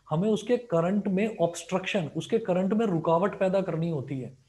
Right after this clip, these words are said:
तो अगर मैं पंखे को चार number पर कर रहा हूँ ना, that means I am increasing the resistance of fan, तो मैं fan का resistance बढ़ा रहा हूँ। तो fan का resistance तो change नहीं होगा, fan तो एक जैसा ही है।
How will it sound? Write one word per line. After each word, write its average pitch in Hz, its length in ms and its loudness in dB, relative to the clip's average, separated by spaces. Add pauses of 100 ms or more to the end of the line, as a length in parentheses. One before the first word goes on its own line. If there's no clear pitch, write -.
(520)
तो 220 60 6
अगर 214 220 4
मैं 254 100 -2
पंखे 202 340 2
को 180 120 -2
चार 165 420 0
number 202 240 2
पर 220 160 2
कर 190 140 2
रहा 170 80 0
हूँ 202 100 -2
ना, 233 60 0
that 156 320 0
means 226 260 -2
I 202 140 2
am 214 100 -2
increasing 196 540 0
the 247 100 4
resistance 190 540 -2
of 202 100 -2
fan, 139 340 -4 (560)
तो 190 60 2
मैं 214 140 4
fan 196 300 -2
का 233 100 0
resistance 202 540 0
बढ़ा 147 280 2
रहा 147 100 0
हूँ। - 240 -10 (360)
तो 202 100 4 (640)
fan 147 300 0
का 214 100 2
resistance 208 520 -2
तो 240 120 -4
change 240 260 -2
नहीं 240 140 0
होगा, 190 200 0
fan 185 300 -2
तो 214 120 2
एक 214 200 2
जैसा 208 220 0
ही 185 160 -2
है। 180 180 -6